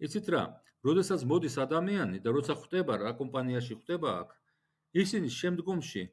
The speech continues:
აა, კი არ მოდიან იმი-, იმისთვის, რომ, „აიცით რა, ეს სადმე მიყვანეს საჩამადებინე ფული?“ როცა ხვდებიან ამას, რა, სად არის, ის მადლიერია და გეუბნება, რომ რა კარგია, რომ მე დღეს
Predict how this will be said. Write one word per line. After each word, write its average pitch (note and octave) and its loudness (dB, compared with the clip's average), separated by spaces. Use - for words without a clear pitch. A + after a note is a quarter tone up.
აა, A2+ 0
კი D3+ -4
არ E3+ 2
მოდიან F3+ 0
იმი-, C3+ 0
იმისთვის, C3 -4
რომ, B2 -4
„აიცით D3+ -4
რა, F#3+ 0
ეს E3+ 0
სადმე D3 -4
მიყვანეს D#3 -2
საჩამადებინე B2+ -2
ფული?“ F2+ -10
როცა D#3 2
ხვდებიან D3 0
ამას, G2+ -6
რა, G2 -4
სად A#2+ -4
არის, A2+ 0
ის C3 -8
მადლიერია C3+ 2
და C#3+ -2
გეუბნება, A#2 0
რომ G#2 0
რა A2+ 0
კარგია, B2+ -2
რომ A2 -4
მე B2+ 2
დღეს B2 -2